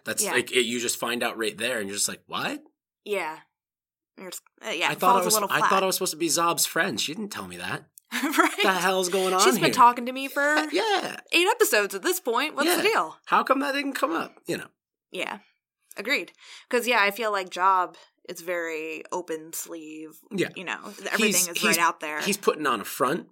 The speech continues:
Speaker 1: but
Speaker 2: Yeah.
Speaker 1: he's so bad at it that y-, you
Speaker 2: That
Speaker 1: can,
Speaker 2: you
Speaker 1: it doesn't
Speaker 2: know.
Speaker 1: deter the character. Like, you almost kinda think he knows what he's doing. Like, he's,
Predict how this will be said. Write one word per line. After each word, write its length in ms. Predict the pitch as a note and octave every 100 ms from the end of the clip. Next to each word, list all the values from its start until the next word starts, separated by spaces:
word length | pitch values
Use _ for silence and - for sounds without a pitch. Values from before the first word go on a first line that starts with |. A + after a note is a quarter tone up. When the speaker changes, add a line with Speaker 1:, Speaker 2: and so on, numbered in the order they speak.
| _
Speaker 1:
but 220 | D#3 F3+ A3
Speaker 2:
Yeah. 60 |
Speaker 1:
he's 240 | F#3 C#3 -
so 160 | D3
bad 300 | A#2 A2+ A#2+
at 140 | B2+ C3+
it 140 | D3+
that 100 | A#2+
y-, 160 | A2 -
you 200 | B2+ B2+
Speaker 2:
That 60 | C3
Speaker 1:
can, 100 | C#3
Speaker 2:
you 60 | C3+
Speaker 1:
it 60 |
doesn't 180 | E3+ E3
Speaker 2:
know. 60 | C#3+
Speaker 1:
deter 280 | E3 D#3
the 100 | C3
character. 460 | - D#3 A#2 - F#2+
Like, 240 | F#2+ F#2+ B2
you 140 | C3
almost 360 | C#3 C#3+ C#3 -
kinda 180 | C3
think 220 | G#2+ A#2+ -
he 160 | E3
knows 240 | F#2+ - -
what 100 | -
he's 100 | -
doing. 440 | D#2+ E2+ E2+ E2
Like, 260 | F2+ F2+ -
he's, 500 | A#2+ G#2 - -